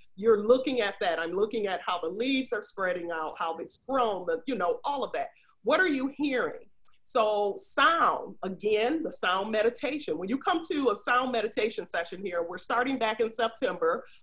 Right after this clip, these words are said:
um, more information to come with that. You not only hear, but you feel. That's another sense. So you're getting the, the, the, the, the hearing and you're getting the vibration and the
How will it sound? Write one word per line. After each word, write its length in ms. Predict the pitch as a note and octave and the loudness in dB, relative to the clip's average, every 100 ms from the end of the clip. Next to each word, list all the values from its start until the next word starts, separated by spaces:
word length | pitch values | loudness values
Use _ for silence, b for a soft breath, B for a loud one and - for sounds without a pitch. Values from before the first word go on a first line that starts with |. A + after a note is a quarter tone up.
| - | -2
um, 240 | F#3+ F3+ | 0 0
more 200 | F#3+ A3 | 0 2
information 520 | A3+ A#3 G#3+ G3+ G3+ | 2 2 0 -2 -2
to 60 | G#3 | -4
come 220 | G#3 G3+ | -2 -2
with 140 | G3 A#3 | -4 -2
that. 260 | F3+ E3 - b - | 0 0 -4 b -2
You 140 | B3 | 2
not 220 | E4 E4 | 4 4
only 280 | D#4+ C4+ A3 | 2 0 -2
hear, 320 | A3 C#4 C#4 | 0 0 0
but 220 | - F3 | -2 -4
you 100 | - G3 _ - | -4 -10 _ 2
feel. 420 | C#4 C#4+ F#3 D#3 | 4 6 4 2
That's 220 | F#3 - | 0 0
another 340 | A3+ A3+ F#3+ | 2 2 0
sense. 360 | F3+ - - - | -4 -6 -6 -4
So 200 | G3 F#3 | -2 0
you're 240 | G#3+ D4+ | 0 0
getting 420 | A#3 A3+ G3 F#3+ F#3+ | 2 2 2 0 -2
the, 200 | E3 D#3+ B B _ | -2 -2 B B _
the, 320 | E3+ C#3+ A#2+ - - | -2 0 -2 -6 -4
the, 180 | D3+ D#3 - | -4 -4 -4
the, 140 | D#3 - - - | -6 -6 -10 -6
the 140 | D3+ | -6
hearing 640 | - - D#4+ E4 D#4 D4+ D4+ | -2 2 2 2 2 0 0
and 200 | A3+ A#3+ | 2 2
you're 120 | A#3 A3 | 2 0
getting 260 | G#3+ G3+ | 0 0
the 140 | F3+ F3 F#3 | -4 -2 -2
vibration 640 | F#3+ F3+ G#3+ C4+ - G#3 F3+ | -2 -2 -2 -2 -4 -6 -4
and 100 | |
the 80 | F3 | -6